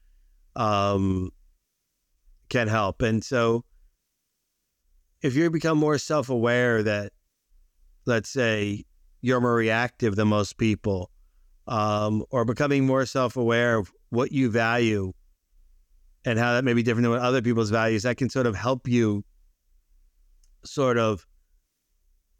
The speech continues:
feel less bad about maybe your emotional response to something.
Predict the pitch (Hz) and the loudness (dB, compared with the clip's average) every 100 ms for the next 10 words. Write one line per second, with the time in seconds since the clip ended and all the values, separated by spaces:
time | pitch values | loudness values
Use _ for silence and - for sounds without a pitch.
0 | _ - 151 131 139 110 113 135 131 113 | _ -2 0 2 -2 -2 -2 0 2 0
1 | 110 110 117 _ _ 123 120 117 120 117 | 0 0 -4 _ _ 0 2 2 2 2
2 | 120 123 - 113 104 - 123 113 - 95 | 2 0 -2 -2 -2 -2 -2 -4 -8 -10
3 | 104 98 101 | -8 -8 -10